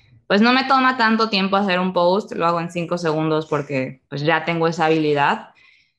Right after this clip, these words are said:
pero sí me toma muchísimo tiempo todo lo demás. Entonces, contraté primero a alguien que me ayudó a responder mensajes, eh, todo lo que sea tipo servicio al cliente. Los que son como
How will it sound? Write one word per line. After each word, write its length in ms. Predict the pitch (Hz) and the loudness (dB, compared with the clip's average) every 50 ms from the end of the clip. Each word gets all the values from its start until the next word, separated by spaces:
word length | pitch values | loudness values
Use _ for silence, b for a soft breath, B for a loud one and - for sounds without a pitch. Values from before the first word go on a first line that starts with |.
| _ _ _ | _ _ _
pero 220 | - 196 185 185 | 0 2 2 2
sí 120 | 185 190 190 | 0 0 0
me 120 | 190 185 | -2 0
toma 260 | 180 175 175 175 170 170 | 0 2 2 4 2 2
muchísimo 460 | 165 165 156 - - 180 180 170 170 | 0 -4 -10 -10 -8 -6 -6 -4 -4
tiempo 380 | 165 160 165 160 170 165 160 - | -4 -4 -2 -2 -2 -2 -2 -2
todo 280 | - 185 180 175 170 | 0 2 2 4 2
lo 80 | 165 160 | 2 0
demás. 560 | 156 156 156 151 147 147 139 - - _ _ _ _ _ _ - | 0 0 0 0 -2 -2 -6 -12 -20 _ _ _ _ _ _ -8
Entonces, 680 | 165 170 170 165 175 175 175 170 170 180 175 170 175 | -6 -6 -4 -2 0 0 0 0 2 2 2 2 0
contraté 760 | - - 175 165 151 156 160 156 - 165 160 165 170 165 160 - | -2 -2 -2 -2 0 -2 -2 0 2 2 4 4 4 2 2 0
primero 340 | 175 170 175 180 175 175 175 | -2 -2 0 0 2 2 4
a 80 | 165 165 | 2 2
alguien 180 | 170 170 175 | 2 -2 -4
que 100 | 175 180 | -6 -6
me 80 | 170 151 | -6 -6
ayudó 380 | 147 151 156 151 156 160 - - | -4 -2 -2 -2 -2 0 0 -2
a 100 | 165 170 | -2 -2
responder 460 | 165 160 - - 156 156 156 156 156 | -4 -8 -8 -8 -6 -4 -4 -4 -4
mensajes, 840 | 151 151 147 170 165 180 175 240 240 311 349 - - - _ _ _ _ _ _ _ _ _ _ _ _ _ _ _ _ | -4 -4 0 0 0 0 0 0 0 -2 -2 -4 -12 -20 _ _ _ _ _ _ _ _ _ _ _ _ _ _ _ _
eh, 460 | - 147 160 165 170 165 165 165 156 - | 0 2 2 2 2 2 -2 -4 -4 -2
todo 200 | 190 196 208 208 | 0 2 2 2
lo 100 | 202 170 | 2 0
que 100 | 170 156 | -4 -6
sea 320 | - 180 170 170 170 170 | -2 0 0 0 0 -2
tipo 280 | - 170 165 - 180 180 | -4 -8 -4 -2 -2 -2
servicio 400 | 180 180 160 160 165 160 175 175 | -2 -4 -4 -4 -4 -2 -2 -2
al 80 | 175 | -2
cliente. 540 | 180 180 160 156 147 143 135 127 - - b b b b b b | 0 0 0 0 -2 -4 -8 -10 -12 -12 b b b b b b
Los 160 | - 180 180 180 | -2 -2 0 0
que 120 | 190 185 | 0 0
son 160 | 175 196 196 190 | 0 0 0 0
como 240 | 220 233 240 226 | 2 2 2 2